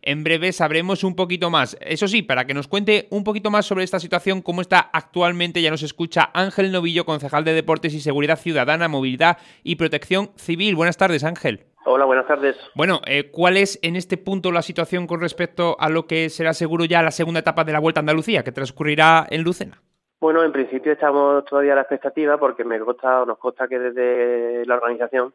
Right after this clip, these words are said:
Speaker 2: porque claro, como <laughs> comprenderéis, estamos teniendo múltiples conversaciones desde ayer por la mañana.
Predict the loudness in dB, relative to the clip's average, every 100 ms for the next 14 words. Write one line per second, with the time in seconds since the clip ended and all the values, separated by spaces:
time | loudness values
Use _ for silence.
0 | _ -4 0 2 2 2 2 0 -2 -4
1 | _ -20 _ -6 -2 0 2 2 0 -4
2 | _ _ _ -6 0 0 2 2 2 2
3 | 4 2 2 -2 0 -2 -2 -2 -2 0
4 | 0 2 0 0 2 2 2 2 0 0
5 | 0 -2